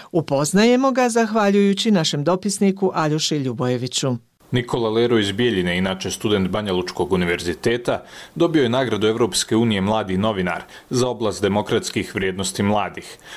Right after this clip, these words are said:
Speaker 2: On je predložio rad pozicija mladih u postkonfliktnoj B I H, želeći da pokaže da je situacija u zemlji, kakvu predstavlja većina medija,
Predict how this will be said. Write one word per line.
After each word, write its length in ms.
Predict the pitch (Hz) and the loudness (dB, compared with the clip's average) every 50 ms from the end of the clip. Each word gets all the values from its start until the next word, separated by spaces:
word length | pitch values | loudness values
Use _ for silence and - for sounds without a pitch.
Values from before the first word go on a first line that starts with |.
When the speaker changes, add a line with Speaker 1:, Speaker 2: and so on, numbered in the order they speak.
| - - | -12 -4
Speaker 2:
On 140 | - 156 151 | -2 0 0
je 80 | 139 131 | 0 0
predložio 500 | - 123 123 120 135 143 131 131 127 113 | 0 -2 0 2 0 0 2 2 2 2
rad 300 | 127 131 127 120 - - | 2 2 -2 -2 -4 -2
pozicija 460 | - 120 120 123 123 92 - - 107 | -2 -2 0 0 0 -2 0 -2 -2
mladih 440 | 98 110 120 120 110 92 85 - - | 0 2 0 0 0 -2 -6 -4 -4
u 60 | 95 | -4
postkonfliktnoj 960 | 92 - 107 95 - - - 113 107 104 - - 107 87 - - 98 92 90 | -2 0 -2 -2 -2 -4 -4 -4 -4 -4 -2 -4 -4 -4 -2 -2 0 0 0
B 160 | 87 98 104 | 0 -2 -4
I 80 | 92 90 - - | -4 -6 -6 -6
H, 220 | 120 113 - - - - - - - | -6 -6 -6 -8 -14 -20 -20 -20 -10
želeći 440 | - 123 123 123 123 117 - - 110 | -4 -2 0 0 0 -2 -2 -2 -2
da 80 | 104 98 | -2 -2
pokaže 460 | - - 110 - - 117 95 101 95 | 0 -2 -2 -2 -2 -4 -2 -2 0
da 60 | 95 | 0
je 60 | 92 | 0
situacija 640 | 90 - - 90 - 101 101 104 - - - 104 90 | -2 -2 -8 -6 -4 -2 -2 -2 -4 -4 -2 -2 -2
u 40 | |
zemlji, 340 | 90 90 104 107 113 101 92 | 0 0 -2 -2 -2 -4 -4
kakvu 280 | - 98 87 - - 92 | -4 -6 -6 -4 -4 -4
predstavlja 580 | 90 - 110 104 95 - - - 98 95 95 | -2 -2 -4 -4 -4 -6 -6 -4 -2 -2 -2
većina 420 | 90 90 90 90 - - 104 95 87 | -2 -2 -6 -6 -4 -4 -2 -2 0
medija, 500 | 87 95 107 123 123 127 123 107 90 | 0 0 0 0 0 2 0 0 0